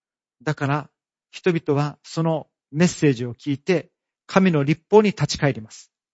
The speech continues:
それによって彼らは癒されるのであります。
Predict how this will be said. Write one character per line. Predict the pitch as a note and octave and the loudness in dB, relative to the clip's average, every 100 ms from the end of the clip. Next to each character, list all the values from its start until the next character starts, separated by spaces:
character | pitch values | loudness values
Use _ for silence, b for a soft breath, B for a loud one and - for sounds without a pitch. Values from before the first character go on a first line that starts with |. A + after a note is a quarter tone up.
| _ _ _ _ _ _ | _ _ _ _ _ _
そ | - G3 | -2 2
れ | A3 | 2
に | A3 | 4
よ | G#3 | 0
っ | |
て | - G3 | -2 -6
彼 | - E3 | 0 2
ら | C#3+ C#3+ | 2 0
は | D#3 - _ _ _ - | -2 -8 _ _ _ -4
癒 | C#3 | -2
さ | B2 A#2 | -2 -8
れ | |
る | A2 | -10
の | G#2+ | -16
で | B2 | -14
あ | A2+ | -14
り | A2 | -16
ま | _ | _
す。 | _ | _